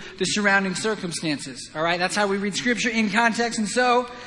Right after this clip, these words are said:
it's in a passage in the New Testament, um, called the Beatitudes. And the Beatitudes, the word Beatitudes actually just means blessed or blessed, right? Because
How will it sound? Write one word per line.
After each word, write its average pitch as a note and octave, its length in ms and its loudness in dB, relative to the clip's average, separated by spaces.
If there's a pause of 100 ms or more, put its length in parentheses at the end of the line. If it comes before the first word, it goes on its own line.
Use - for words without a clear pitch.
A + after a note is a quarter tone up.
(160)
it's A3 260 4
in C4 160 6
a C4 60 4
passage G#3 720 4
in G3+ 80 2
the G3+ 60 6
New A3+ 180 4
Testament, A3+ 600 2 (440)
um, G3 320 4
called A3+ 240 2
the G#3+ 80 0
Beatitudes. G#3+ 960 2 (320)
And G3+ 420 4
the F#3 60 2
Beatitudes, A3 760 4
the G3+ 100 2
word A#3+ 260 4
Beatitudes G#3+ 580 2
actually A3 360 2
just G3+ 280 -2
means F#3+ 480 0 (460)
blessed F3 560 0
or D#3 140 -2
blessed, E3+ 440 2 (320)
right? F3 200 -2 (160)
Because G#3 260 4